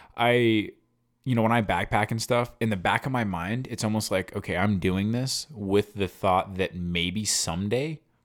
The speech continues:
I'm gonna have to use these skills and the ability to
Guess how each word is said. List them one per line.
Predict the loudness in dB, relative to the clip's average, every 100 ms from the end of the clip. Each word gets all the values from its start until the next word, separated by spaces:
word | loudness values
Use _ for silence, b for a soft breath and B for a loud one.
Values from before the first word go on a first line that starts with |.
| _
I'm | -4 -2
gonna | -2 -2
have | -4 -4 -6
to | -8
use | -4 -4 -4 -4
these | -6 -6 -6
skills | -6 -4 -4 -6 -10 -14 B B B B
and | -4 -2 0 -2 -4
the | -4
ability | -2 0 0 0 -4
to | -6 -6 -6